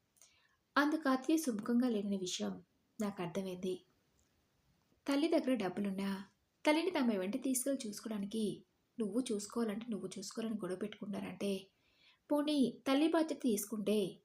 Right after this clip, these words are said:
వాళ్ళ భార్యలతో ఏదైనా సమస్యనో ఏమో అందుకే అలా ప్రవర్తిస్తున్నారేమో అనుకుని మూర్తి కూతుర్ని అడిగాను. "అమ్మ శైలు, అన్నయ్యలిద్దరూ అమ్మని తమ వెంట తీసుకెళ్ళడానికి ఇబ్బంది పడుతున్నారు. పోనీ అమ్మ నువ్వే తీసుకెళ్ళొచ్చు కదా"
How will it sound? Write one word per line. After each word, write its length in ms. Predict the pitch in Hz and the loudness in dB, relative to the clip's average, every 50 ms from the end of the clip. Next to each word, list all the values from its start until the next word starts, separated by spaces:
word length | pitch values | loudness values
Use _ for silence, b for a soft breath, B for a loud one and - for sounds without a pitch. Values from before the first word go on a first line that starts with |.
| _ _ - | _ _ 2
వాళ్ళ 160 | 233 240 240 | 4 4 4
భార్యలతో 480 | 233 240 190 175 185 214 240 247 277 269 | 4 2 0 -2 0 0 0 2 2 2
ఏదైనా 200 | 240 233 240 240 | 2 2 2 0
సమస్యనో 640 | 233 - 175 170 190 - - 233 220 214 202 - - _ _ 240 | 0 -2 -4 -4 -4 -4 -2 -2 0 0 -2 -2 -6 _ _ -6
ఏమో 380 | 208 185 185 208 214 196 175 - - _ - - | -4 -2 -2 0 -2 -2 -4 -6 -12 _ -8 -6
అందుకే 300 | 196 196 220 226 247 277 | -4 -2 -2 -2 0 0
అలా 180 | 262 233 220 | 2 2 0
ప్రవర్తిస్తున్నారేమో 800 | 208 202 190 180 185 185 - 233 226 226 - 233 226 226 220 202 185 | 0 -2 -2 -2 -4 -4 -4 -6 -6 -4 -2 -2 -2 -2 -2 -4 -6
అనుకుని 520 | 180 196 - 190 190 196 196 190 190 196 - _ _ _ _ _ _ _ _ _ - | -6 -8 -8 -6 -2 0 0 0 -2 -4 -12 _ _ _ _ _ _ _ _ _ 2
మూర్తి 320 | 233 226 226 226 226 269 269 | 2 4 4 2 0 -2 -2
కూతుర్ని 380 | - - 190 190 208 202 202 | -2 -2 -4 -2 -2 -2 -2
అడిగాను. 440 | 175 175 180 185 180 180 190 190 196 - _ _ _ _ _ _ _ _ _ - - _ - | -4 -4 -6 -6 -6 -6 -6 -8 -10 -12 _ _ _ _ _ _ _ _ _ -20 -20 _ -6
"అమ్మ 220 | 190 190 180 185 196 | -6 -4 -4 -4 -4
శైలు, 520 | 196 - 208 180 175 185 220 254 302 - - _ _ _ _ _ _ _ _ _ _ _ _ | -4 -4 -4 -4 -2 0 0 0 0 -2 -6 _ _ _ _ _ _ _ _ _ _ _ _
అన్నయ్యలిద్దరూ 800 | 220 214 208 202 247 262 247 226 226 - 202 202 208 202 185 - b b b b b b b _ _ | 2 2 4 4 4 4 4 2 0 0 0 0 0 0 -2 -4 b b b b b b b _ _
అమ్మని 320 | 262 262 269 294 330 349 359 339 247 | 6 6 8 6 4 2 2 2 4
తమ 100 | 214 202 | 4 4
వెంట 320 | 185 180 190 196 254 240 | 2 0 0 0 0 0
తీసుకెళ్ళడానికి 920 | 247 240 233 - - 247 226 214 202 190 190 - 214 214 190 185 202 - - _ _ - | 2 0 0 0 -2 -2 -2 -2 -4 -4 -4 -2 -2 0 0 -2 -4 -8 -14 _ _ -2
ఇబ్బంది 360 | 214 208 214 233 247 262 269 | -2 0 0 0 0 0 -2
పడుతున్నారు. 680 | 262 - 180 180 - 180 202 190 180 180 185 185 185 - _ _ _ _ _ _ _ _ _ _ - | -4 -6 -6 -6 -6 -6 -6 -6 -4 -4 -4 -6 -8 -10 _ _ _ _ _ _ _ _ _ _ -2
పోనీ 440 | 240 233 220 226 226 208 - - - - _ - | 0 2 2 2 2 0 -2 -4 -10 -6 _ 0
అమ్మ 220 | 208 202 202 254 | 0 2 2 2
నువ్వే 300 | 277 269 233 185 214 247 | 2 2 2 2 2 2
తీసుకెళ్ళొచ్చు 640 | 247 254 233 233 - - 220 233 233 - - 220 | 2 0 -2 -2 -2 -2 -2 -2 -2 -4 -6 -4
కదా" 340 | 202 220 208 208 208 220 247 | -2 -2 -2 -2 -2 -4 -6